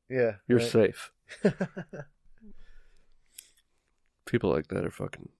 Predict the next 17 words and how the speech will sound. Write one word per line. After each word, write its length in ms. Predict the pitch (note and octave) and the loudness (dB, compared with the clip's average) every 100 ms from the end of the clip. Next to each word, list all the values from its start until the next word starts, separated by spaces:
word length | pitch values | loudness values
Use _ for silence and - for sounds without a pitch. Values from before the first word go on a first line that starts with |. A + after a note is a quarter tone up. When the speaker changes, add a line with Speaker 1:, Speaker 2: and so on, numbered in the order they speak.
| _ _ _ | _ _ _
Speaker 2:
they're 220 | A#2 A#2 G#2+ | 6 8 8
weird. 340 | F#2+ - - - | 4 0 -6 -16
Speaker 1:
Yeah, 360 | G#2+ A#2+ G#2 | -10 -8 -6
they're 180 | G#2 A#2 | -6 -8
weird 240 | A#2 G#2+ G2 | -6 -10 -10
to 60 | |
me. 200 | G2 G#2+ G#2+ | -16 -4 4
Speaker 2:
How 80 | B2+ | 8
come 200 | D#3+ D#3 | 8 10
you 140 | C#3 | 10
aren't 160 | C3+ B2+ | 10 8
conforming 540 | A2+ - B2 B2 A#2 | 2 4 6 6 4
to 160 | - G#2+ | 2 0
what 200 | G#2+ A2 | 2 4
I 160 | G#2 A#2+ | 4 6
already 480 | G#2 E2 D2+ F2+ - | 4 4 0 -2 -6
do? 220 | E2+ | -8